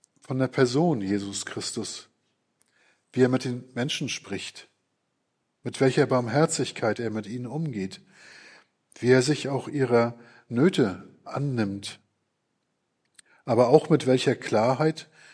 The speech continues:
er sich von Sünde und Scheinheiligkeit distanziert. Jesus spricht,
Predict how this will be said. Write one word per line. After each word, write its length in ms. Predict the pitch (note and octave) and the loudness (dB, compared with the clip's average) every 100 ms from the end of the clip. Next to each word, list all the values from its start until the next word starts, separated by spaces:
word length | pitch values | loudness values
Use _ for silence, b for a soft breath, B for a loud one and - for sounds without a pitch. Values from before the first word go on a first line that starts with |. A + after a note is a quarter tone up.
| b b b - | b b b -6
er 120 | B2 | -4
sich 220 | A#2 - | -4 -4
von 240 | - A2 | -6 -6
Sünde 420 | G#2 B2 D#3 D#3+ B2+ | 2 2 4 2 0
und 180 | A#2 | -4
Scheinheiligkeit 1120 | - C#3 C#3 A#2+ B2 A#2+ - - A2+ A2 - | -4 -2 -2 -2 -4 -6 -8 -6 -6 -6 -12
distanziert. 760 | B2 - - A2 - G2+ F#2+ - _ _ _ _ _ _ _ _ _ _ b b b b b b _ _ _ _ _ _ _ _ _ _ _ _ _ _ _ _ _ - | -12 -12 -14 -12 -12 -10 -12 -16 _ _ _ _ _ _ _ _ _ _ b b b b b b _ _ _ _ _ _ _ _ _ _ _ _ _ _ _ _ _ 0
Jesus 280 | A#2 C3+ | 2 2
spricht, 540 | - - D3+ - - | -2 0 0 -2 -10